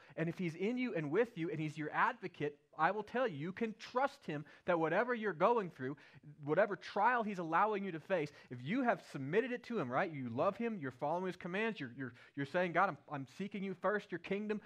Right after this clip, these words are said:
righteous above all," so you're not working against him, but you're working with God's Holy Spirit. Guess what? He's using whatever that brokenness is on your behalf. It's shaping you, but he's also going to help you become the overcomer. There is power in the Holy Spirit.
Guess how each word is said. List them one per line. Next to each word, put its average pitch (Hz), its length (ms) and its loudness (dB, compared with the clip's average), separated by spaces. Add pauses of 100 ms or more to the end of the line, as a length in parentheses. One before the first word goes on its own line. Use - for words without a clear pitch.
(140)
righteous 165 420 0
above 196 160 -2
all," 202 120 4
so 214 80 -2
you're 165 80 -6
not 165 180 0
working 185 360 -2
against 180 360 -2
him, 240 140 -2
but 156 160 -4
you're 143 100 -4 (180)
working 185 460 0
with 202 220 -2
God's 202 200 0
Holy 208 200 0
Spirit. 185 260 -4
Guess 196 240 4
what? 214 320 2 (640)
He's 214 260 0
using 269 400 2
whatever 233 320 2
that 214 180 2
brokenness 180 540 -2
is 135 160 -2 (200)
on 185 240 2
your 175 120 -4
behalf. 143 380 -4
It's - 160 -8
shaping 208 480 -2
you, 123 80 -4
but 127 100 -4
he's 123 120 -4
also 220 340 2
going 180 220 -6
to 135 80 -12
help 160 260 -4
you 170 80 -12
become 143 320 -8
the 127 120 -6
overcomer. 123 600 -10 (1080)
There 170 160 2
is 160 160 -4
power 170 600 0
in 143 120 -8
the 143 80 -6
Holy 147 240 -6
Spirit. - 400 -14